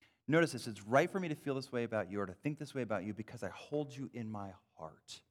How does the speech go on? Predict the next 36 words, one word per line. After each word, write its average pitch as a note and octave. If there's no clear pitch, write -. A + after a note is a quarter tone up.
That A3
feels G3+
really B2
squishy. A2+
<laughs> -
Like, E3+
kinda D3
cringy. C#3+
If -
I A3
see G#3
one E3+
of E3+
you D#3+
men D3
after C#3+
the A2
church A#2+
and G#2+
be G2+
like, G#2+
"I B2+
just -
want C3+
you F#2
to F#2
know, F#2+
all G#2+
week G2
I've F#2
been F2
holding A2
you G2+
in F2
my D#2+
heart." -